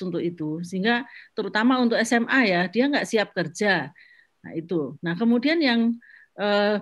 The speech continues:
tadi dikatakan, eh, Pak Ivan, pendidikan itu rata-rata lama sekolahnya tujuh tahun. Nah, tujuh tahun itu, itu kan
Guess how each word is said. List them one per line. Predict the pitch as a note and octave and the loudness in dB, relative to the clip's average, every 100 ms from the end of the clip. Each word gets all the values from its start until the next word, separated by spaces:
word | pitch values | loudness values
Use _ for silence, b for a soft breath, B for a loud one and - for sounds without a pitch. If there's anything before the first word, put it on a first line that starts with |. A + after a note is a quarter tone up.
| G#3 F3 | -6 -6
tadi | F3+ F3+ C#4+ | -4 2 2
dikatakan, | C4+ F3+ E3+ F#3 G#3 A3+ A#3 A#3 | 2 -2 -4 -4 -2 2 2 0
eh, | _ - F#3 F3 E3+ | _ -8 -4 -4 -4
Pak | D3 E3+ | -4 -4
Ivan, | F3 B3+ C4+ B B B - | 0 0 0 B B B -6
pendidikan | F3+ E3+ F3 F#3+ F3+ | -2 -2 0 -2 -2
itu | F#3 C#4 C#4+ - _ _ _ _ _ _ | -2 -2 -2 -6 _ _ _ _ _ _
rata-rata | G3+ F#3 F#3+ F#3+ A#3+ | -8 -4 -4 0 2
lama | A3 G3+ | 2 0
sekolahnya | - F#3 F#3+ G#3+ | -4 -4 -2 -4
tujuh | G#3+ F3+ - | -4 -8 -4
tahun. | E3 F#3+ F#3 D#3 C#3+ | -2 2 2 0 -4
Nah, | D#3 D3+ | -8 -8
tujuh | A3 A#3+ | -4 -2
tahun | C4 C4+ C#4+ | 2 2 2
itu, | C#4 D4+ C4+ G3 G#3+ C4+ B B B B B3 | 0 -2 0 0 0 -6 B B B B -8
itu | B3+ D#4 | -4 0
kan | E4+ E4+ E4+ | 2 2 -2